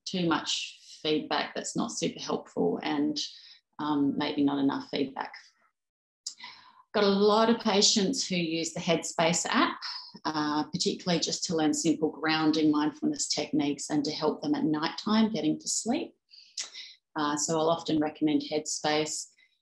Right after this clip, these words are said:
Buddhify is another app that I've been using for a long time, more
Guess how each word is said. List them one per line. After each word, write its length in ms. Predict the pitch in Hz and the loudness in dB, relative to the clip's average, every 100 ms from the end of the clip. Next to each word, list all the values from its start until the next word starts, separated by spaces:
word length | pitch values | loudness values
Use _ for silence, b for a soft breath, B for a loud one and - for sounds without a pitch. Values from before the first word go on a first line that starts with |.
| _ - | _ 4
Buddhify 520 | 214 208 - 165 165 | 6 6 4 4 4
is 140 | 151 | 4
another 280 | 156 151 147 | 4 4 4
app 340 | 143 147 - - | 2 0 0 0
that 100 | 147 | 0
I've 180 | 147 - | 0 2
been 160 | 143 | 4
using 440 | 147 147 143 147 - | 4 2 2 0 0
for 140 | 151 | 0
a 60 | 147 | 0
long 320 | 147 147 147 | 2 0 0
time, 720 | - 156 151 147 147 147 - | -4 -2 0 2 2 0 0
more 420 | 160 160 156 147 | 2 6 6 4